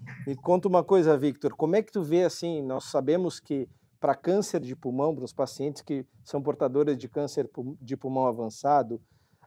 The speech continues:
ah, um dos grandes medos é a metástase cerebral. A gente sabe que pacientes com E G F R mutado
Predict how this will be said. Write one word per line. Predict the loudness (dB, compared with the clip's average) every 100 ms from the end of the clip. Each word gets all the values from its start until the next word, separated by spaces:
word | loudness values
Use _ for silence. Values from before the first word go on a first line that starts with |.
| _
ah, | -10 -10 -4
um | 0 0
dos | 0
grandes | 2 2 0 0
medos | 0 0 0 -2 -6
é | 0 2 2 2
a | 0
metástase | 0 2 4 4 2 -4
cerebral. | 0 0 2 0 0 -4 _ _ _ _ -10
A |
gente | -10 4
sabe | 6 6
que | 2 0 0 2
pacientes | 0 0 -2 -4
com | -2
E | -2
G | 4 2
F | 4 4
R | 4 2
mutado | -2 2 6 6 4